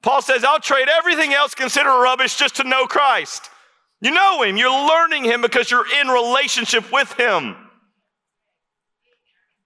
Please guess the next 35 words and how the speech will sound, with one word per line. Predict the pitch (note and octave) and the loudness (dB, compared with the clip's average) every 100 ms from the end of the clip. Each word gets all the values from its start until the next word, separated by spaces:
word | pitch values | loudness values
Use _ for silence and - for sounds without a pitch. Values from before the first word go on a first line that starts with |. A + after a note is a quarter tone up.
| _ _ _ _ _ _ - | _ _ _ _ _ _ -6
And | D3+ | -2
he | F3 | 0
says, | F#3 C#3+ | 0 0
"You | A3+ | 0
didn't | - G#3 | 0 2
lear-, | G#3+ G3 | 0 0
you | F#3+ | 0
didn't | A3+ E3 | 0 -2
come | E3+ D3+ | -4 -2
to | |
know | B2+ G3 D4+ | 0 0 0
him | D4+ | 0
that | C#4+ C4+ | -2 0
way. | C#4+ C#4 A3+ | 0 0 -4
You | F3+ G#3 | -4 -2
weren't | F#3+ C#3 - | 0 -2 -2
taught | C#4 D#4 D4 | 0 0 -2
in, | C#4 G#3+ _ - | -10 -16 _ -12
taught | F#3+ C4+ C4+ | -2 0 0
in | |
him | C4 | 0
that | C4+ | 0
way. | C4 | 0
You | B3 | 0
were | G#3 | 0
taught | F#3+ B3 A#3 A3+ | 0 0 0 0
in | |
accordance | G#3+ G#3+ A#3 A#3 A3+ | -2 -2 -2 0 -2
with | F#3+ | -4
the | |
truth | F3 A#3 A#3 | -4 -4 -2
that | A3 | -2
is | F#3 | -2
in | G3 | -2
Jesus." | G3+ B3 A3 G3+ - - | 0 0 0 -2 -2 -10